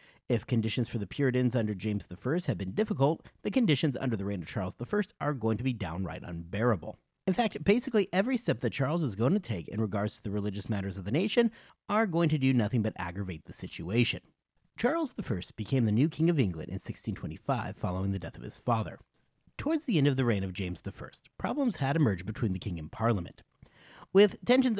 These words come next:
already high between the highly Puritan members of Parliament and the now King Charles, the problem soon turned to the issue of religion. Feelings had long been in place that Charles was soft on Catholics at best,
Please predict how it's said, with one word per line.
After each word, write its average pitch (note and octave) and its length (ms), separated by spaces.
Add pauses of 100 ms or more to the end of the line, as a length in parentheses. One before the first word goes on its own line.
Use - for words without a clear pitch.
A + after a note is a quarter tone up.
(120)
already F3+ 360
high A#2 180
between G2+ 400
the F2+ 60
highly G#2 280
Puritan G2+ 320
members G2 240
of F2+ 80
Parliament C#3+ 500 (100)
and G2+ 180
the F2+ 60
now F2 200
King F#2+ 280
Charles, D3+ 580 (300)
the F#3+ 100
problem D#3+ 480
soon A#2+ 320
turned F2 300
to - 80
the G2 160
issue - 260
of F2 140
religion. F2 500 (360)
Feelings E4+ 480
had F3 460
long B2+ 400
been A#2 120
in A2 80
place G#2 220
that A2 160
Charles A2 440
was G#2 260 (160)
soft G3+ 460
on A#2+ 160
Catholics G#2+ 480
at F2 180
best, C3+ 440